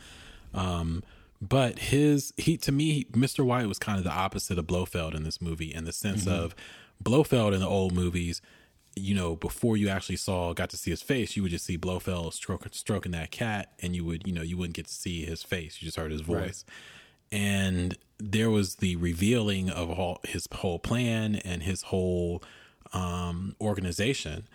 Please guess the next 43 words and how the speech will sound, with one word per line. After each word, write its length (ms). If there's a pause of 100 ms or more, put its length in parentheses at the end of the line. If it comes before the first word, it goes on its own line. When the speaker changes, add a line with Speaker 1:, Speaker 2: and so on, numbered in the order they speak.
(320)
Speaker 1:
but 200
there 120
wasn't 300
the 80
revealing 500
of 140
who 180
Blofeld 520
is 200
himself. 480 (520)
And 120
we 100
kinda 280
get 80
the 100
flip 280
of 80
this. 200
Like, 160
we 140
get 160
to 100
see 480
Mister 300
White. 340 (180)
You 120
know, 420
we 240
see 300
him 240
visually. 480
We 140
see, 260
you 240
know, 180
what 440
he's 160
about 340
and 80
who 100
he's 180
working 420
with. 260